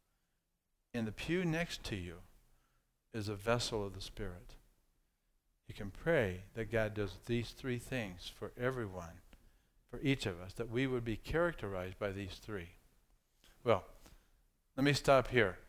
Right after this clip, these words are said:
because Acts six, seven, and eight, what you will find is six, seven, and eight is not about the apostles. It's about this new group that's coming in to lead and contribute to the church.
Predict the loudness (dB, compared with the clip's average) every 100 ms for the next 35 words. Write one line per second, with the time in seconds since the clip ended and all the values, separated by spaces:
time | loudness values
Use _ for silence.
0 | -6 -6 0 2 8 10 10 4 6 6
1 | 6 4 6 6 6 2 2 8 10 10
2 | 8 6 2 2 4 4 2 -4 -8 -10
3 | -16 -18 -18 2 4 6 6 6 6 8
4 | 10 10 6 -2 -12 -18 -20 -20 -20 _
5 | 0 2 6 6 6 4 4 6 8 6
6 | 4 6 6 4 2 0 6 8 8 6
7 | 4 0 0 -2 0 -2 -4 -10 -12 -14
8 | -20 -20 -20 -4 -2 6 8 8 4 0
9 | 2 2 2 -2 -2 8 8 8 2 -12
10 | -16 -20 -16 0 0 2 4 4 6 4
11 | 6 6 4 -4 -14 -20 -4 -2 4 6
12 | 8 6 2 -6 -8 -6 -6 2 2 2
13 | -6 -8 -6 -6 -2 4 4 2 -6